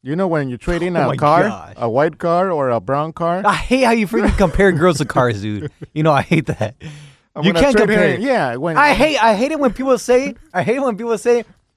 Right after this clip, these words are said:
Speaker 1: Why?
Speaker 2: "Oh, you gotta test the car before you, you know, you buy it." No, you can't
Speaker 1: Yeah.
Speaker 2: compare a freaking human being to
Speaker 1: Okay.
Speaker 2: a freaking machine.
Speaker 1: In other words, you cannot have sex before you get married.
Speaker 2: Exactly.
Speaker 1: Okay. Well, you know what you gotta do, though?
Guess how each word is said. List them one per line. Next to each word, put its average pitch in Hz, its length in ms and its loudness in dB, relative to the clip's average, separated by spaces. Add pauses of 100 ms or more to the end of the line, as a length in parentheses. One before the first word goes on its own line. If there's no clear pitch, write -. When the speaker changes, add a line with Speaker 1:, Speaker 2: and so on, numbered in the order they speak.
(100)
Speaker 1:
Why? 208 240 4
Speaker 2:
"Oh, 240 80 6
you 214 120 2
gotta 214 200 2
test 240 240 2
the 214 80 -2
car 247 220 4
before 220 360 0
you, 196 360 -2
you 185 100 -6
know, 180 100 0
you 170 140 0
buy 247 220 2
it." 202 200 2
No, 339 480 4
you 160 60 -6
can't 214 420 2
Speaker 1:
Yeah. - 20 -2
Speaker 2:
compare 240 360 2
a 214 60 2
freaking 202 420 0
human 202 300 2
being 220 220 2
to 175 100 2
Speaker 1:
Okay. 170 100 0
Speaker 2:
a - 20 -2
freaking 208 220 2
machine. 151 500 0
Speaker 1:
In 156 80 4
other 202 160 6
words, 180 180 4
you 196 120 2
cannot 240 280 2
have 202 200 4
sex 208 300 0
before 170 240 2
you 147 100 2
get 139 140 2
married. 143 360 2
Speaker 2:
Exactly. 135 380 -2 (280)
Speaker 1:
Okay. - 220 -20 (840)
Well, 135 100 2
you 165 100 4
know 214 80 4
what 185 140 4
you 151 80 0
gotta 143 180 4
do, 143 200 0
though? 101 220 -6